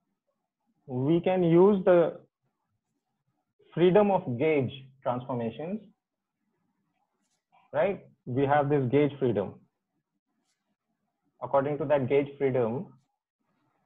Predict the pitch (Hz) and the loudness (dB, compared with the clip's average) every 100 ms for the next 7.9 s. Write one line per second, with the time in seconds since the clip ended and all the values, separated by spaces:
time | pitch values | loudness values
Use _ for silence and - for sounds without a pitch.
0 | _ _ _ _ _ _ _ - 120 117 | _ _ _ _ _ _ _ -8 -2 0
1 | 113 107 - - _ _ - 127 139 160 | 0 0 -4 -16 _ _ 0 0 2 0
2 | 151 165 170 - - 131 139 139 135 - | 4 4 4 0 -6 0 2 2 0 -10
3 | _ _ _ _ - 123 139 139 175 175 | _ _ _ _ -6 -2 0 4 2 4
4 | 170 170 175 - 135 139 135 143 151 160 | 4 4 2 -2 0 0 0 0 0 0
5 | 160 147 139 135 156 - - _ _ _ | -2 -2 2 4 2 0 -10 _ _ _
6 | _ _ _ _ _ _ _ - 135 170 | _ _ _ _ _ _ _ -6 0 4
7 | 196 208 151 - 147 - 151 175 | 6 4 2 2 -2 0 2 2